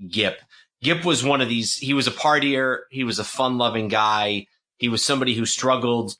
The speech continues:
to stay in school. Rockne had to pull some strings to keep him eligible from an academic point of view. He was also a person with a very dark sort of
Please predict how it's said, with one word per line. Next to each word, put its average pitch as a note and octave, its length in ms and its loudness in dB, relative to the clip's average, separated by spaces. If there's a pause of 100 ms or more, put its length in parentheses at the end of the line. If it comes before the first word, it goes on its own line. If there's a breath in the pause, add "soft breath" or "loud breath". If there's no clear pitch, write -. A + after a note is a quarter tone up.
(120)
to A2 320 -2
stay A#2+ 400 0
in A#2 280 0
school. A2+ 440 0
Rockne G#2+ 500 0
had G#2+ 140 -2
to G2+ 80 -4
pull A2+ 240 -2
some G#2 220 -2
strings G#2+ 680 0
to G2+ 280 0 (280 loud breath)
keep B2 240 2
him A2+ 160 2
eligible G#2+ 680 2
from G2+ 360 0
an G2+ 80 0
academic A2 920 0 (380)
point C3 260 2
of A#2 80 0
view. A#2 280 0 (200 loud breath)
He E3 120 -2
was D#3+ 140 2
also A#3 360 2
a - 100 -6
person D3 540 0
with A#2+ 240 0
a A#2 40 -2
very A#2+ 400 -2 (240)
dark B2 540 0
sort A#2+ 180 0
of G2 100 -4